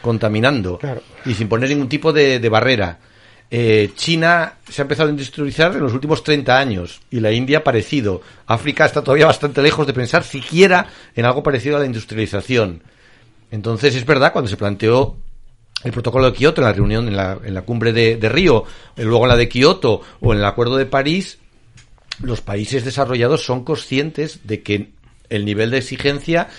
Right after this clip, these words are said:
Speaker 2: Claro.
Speaker 1: tiene que depender también del nivel de,
Speaker 2: <clears throat>
Speaker 1: primero, de desarrollo y de la capacidad que tiene cada uno después de, y hay mecanismos de compensación incluso para,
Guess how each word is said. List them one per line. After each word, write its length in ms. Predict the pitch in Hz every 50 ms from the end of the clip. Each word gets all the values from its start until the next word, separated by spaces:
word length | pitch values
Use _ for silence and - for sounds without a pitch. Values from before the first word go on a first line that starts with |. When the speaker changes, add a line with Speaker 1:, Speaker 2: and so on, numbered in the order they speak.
| -
Speaker 2:
Claro. 120 | - 113 107
Speaker 1:
tiene 200 | 117 113 120 123
que 80 | 135 131
depender 380 | 131 127 139 135 131 135 135
también 420 | - 147 143 139 139 139 147 160 170
del 180 | 180 180 160
nivel 420 | 139 120 110 110 117 123 143 156 151
de, 580 | 165 170 160 147 131 120 110 110 104 - - - - - -
Speaker 2:
<clears throat> 220 | - - _ _ _
Speaker 1:
primero, 320 | 120 127 127 165 170 -
de 80 | 143 123
desarrollo 840 | 120 110 - 123 117 113 123 151 180 180 180 202 214 262 302 - - -
y 80 | 143
de 100 | 110 120
la 100 | 113 113
capacidad 500 | - 117 - 120 110 - 113 110 107 110
que 80 | 117 131
tiene 220 | - 127 127 135
cada 240 | 127 147 139 135 131
uno 300 | 135 139 143 147 165 170
después 420 | 151 123 - - 120 131 147 135
de, 320 | 151 160 147 131 120 107 - - - - - -
y 80 | 110
hay 100 | 101 110
mecanismos 760 | 113 127 127 127 - 120 120 120 117 113 123 151 139 - -
de 120 | 147 143
compensación 840 | 143 135 - 98 113 107 92 - - 82 - - 127 139 160 202 185
incluso 560 | 131 110 101 - 135 180 180 - - 143 143
para, 340 | - 104 98 98 95 95